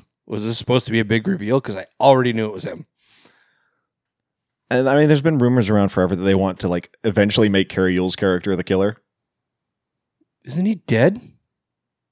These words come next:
Speaker 2: Uh, he sawed off his leg and ran away. You know, never saw him again.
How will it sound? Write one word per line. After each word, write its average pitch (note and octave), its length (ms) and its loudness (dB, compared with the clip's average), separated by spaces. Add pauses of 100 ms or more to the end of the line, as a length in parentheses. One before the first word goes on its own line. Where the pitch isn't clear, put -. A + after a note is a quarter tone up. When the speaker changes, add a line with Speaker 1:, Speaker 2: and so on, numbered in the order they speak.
(220)
Speaker 2:
Uh, A#2 80 -4
he A2 140 -6
sawed C3 280 4
off B2 100 2
his A2 100 -4
leg A#2 180 2
and G#2 80 -2
ran G2 140 0
away. F2 380 2
You F#2+ 100 -8
know, F2+ 100 -8
never F2+ 200 -6
saw A#2 160 -2
him G#2 80 -4
again. D#2 260 -10